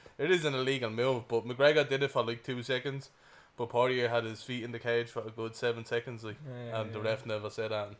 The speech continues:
Speaker 1: So, we don't know what,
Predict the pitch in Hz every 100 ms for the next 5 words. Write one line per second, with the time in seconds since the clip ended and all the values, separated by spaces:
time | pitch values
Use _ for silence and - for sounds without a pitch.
0 | - - - _ _ - _ _ _ _
1 | 107 107 104 - 127 135 151 170 131 110
2 | 110 110